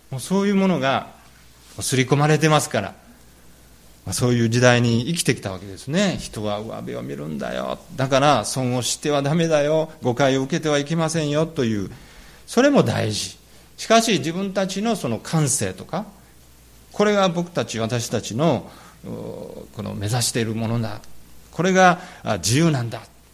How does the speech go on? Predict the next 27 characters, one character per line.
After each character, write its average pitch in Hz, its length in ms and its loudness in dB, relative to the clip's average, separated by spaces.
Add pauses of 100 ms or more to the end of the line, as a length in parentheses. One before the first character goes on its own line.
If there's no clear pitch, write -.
(100)
こ - 120 -6
れ 185 60 2
が 175 80 0
解 170 220 2
放 165 160 0
さ 156 140 -4
れ 156 120 0
て 160 100 -4
い 160 40 -2
る 160 80 -6
と 160 100 -6
い 131 100 -2
う 143 80 -6
こ 143 100 -8
と 143 100 -4
な 131 140 0
ん 123 100 -2
だ 139 180 2
と 127 160 -6
い 95 140 -4
う、 - 80 -12
そ 135 180 -4
う 127 40 0
い 120 120 0
う 113 40 0
主 113 180 -2
張。 98 260 -2